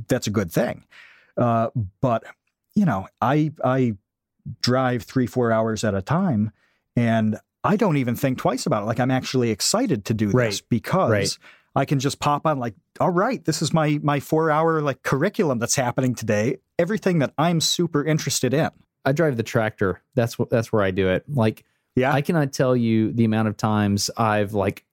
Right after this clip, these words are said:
Speaker 2: relearned a, a certain attribute of orbital mechanics that I didn't quite understand, but I thought I did, while simultaneously moving a log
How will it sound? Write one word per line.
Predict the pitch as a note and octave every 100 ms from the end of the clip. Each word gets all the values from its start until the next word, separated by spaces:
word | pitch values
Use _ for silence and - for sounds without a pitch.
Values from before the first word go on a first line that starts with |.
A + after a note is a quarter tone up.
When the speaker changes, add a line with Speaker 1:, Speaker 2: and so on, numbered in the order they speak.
| -
Speaker 2:
relearned | A#2 A2+ B2+ C3+ A#2+ A#2+ A2+ A2 G#2+ -
a, | A2+ G2+ F#2+
a | -
certain | G2 - A2 A2
attribute | G#2 - G2 G#2+ G2
of | F#2+
orbital | G#2+ G#2
mechanics | G2 F#2+ - G2+ D#2+ -
that | G2+
I | F#2+
didn't | G#2+ A2
quite | - G#2
understand, | A2+ A#2 A2+ A#2+ A#2+ A#2
but |
I | G#2
thought | F#2+ G2+ A2
I |
did, | A#2 C3 D3 D3+ _ _ _ _ _ _
while | - A2+ C3 C3 A#2+
simultaneously | A2+ B2 A2 G#2+ A2+ G#2+ G#2 - A2 G2+ G2
moving | A2+ A#2 A#2+ A2+ G#2
a |
log | F#2+ G2 G2 G2 F#2+ F#2+